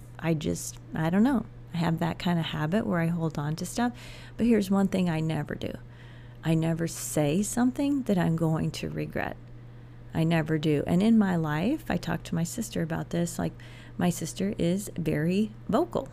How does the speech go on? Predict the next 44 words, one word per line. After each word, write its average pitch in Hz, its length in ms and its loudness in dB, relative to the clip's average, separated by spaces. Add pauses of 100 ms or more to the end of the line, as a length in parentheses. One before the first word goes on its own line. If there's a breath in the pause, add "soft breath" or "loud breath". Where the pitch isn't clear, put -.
(140)
And 160 480 2
if 165 240 0
something 170 400 4
doesn't 208 300 0
sit - 280 0
right 170 200 -2
with 175 200 0
her, 247 140 0
she's 165 260 0
gonna 156 200 0
ask 156 240 -2
questions 170 500 0
right 160 160 0
away. 196 360 4
She's 165 360 -2
gonna 160 240 0
challenge. 185 680 0 (500 loud breath)
And 160 480 2 (100)
that 165 280 2
is 160 80 0
something 160 360 -2
I 151 140 -2
admire 156 540 -2
very, 170 420 4
very 160 260 0
much 175 360 -2 (160)
in 151 160 0
her. 139 360 -2 (420 loud breath)
But 190 220 4
as 180 380 2
those 165 240 0
of 165 140 0
you 160 180 2
out 160 240 -2
there 160 180 2
that 160 160 2
are 151 80 0
like 147 280 -4
that 147 200 -2
know, 254 420 4
sometimes 175 840 2
it 165 140 0
gets 160 320 -2
you 151 340 0